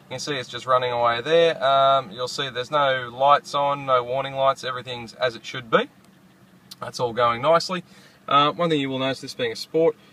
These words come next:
it does have the, uh, the cruise control just on the side of the steering wheel there. It does have your dual airbags in the vehicle,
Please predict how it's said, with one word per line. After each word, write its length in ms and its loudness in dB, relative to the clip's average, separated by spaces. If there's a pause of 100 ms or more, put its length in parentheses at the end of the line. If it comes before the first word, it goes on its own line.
(140)
it 140 -10
does 280 0
have 400 -6
the, 240 -2
uh, 180 0
the 100 -10
cruise 260 -4
control 360 -4 (400)
just 200 -10
on 80 -6
the 60 -10
side 240 -2
of 60 -8
the 60 -16
steering 280 -8
wheel 140 0
there. 220 2 (340)
It 80 -18
does 220 -4
have 180 -4
your 80 -12
dual 240 0
airbags 640 2 (400)
in 100 -6
the 80 -6
vehicle, 420 -6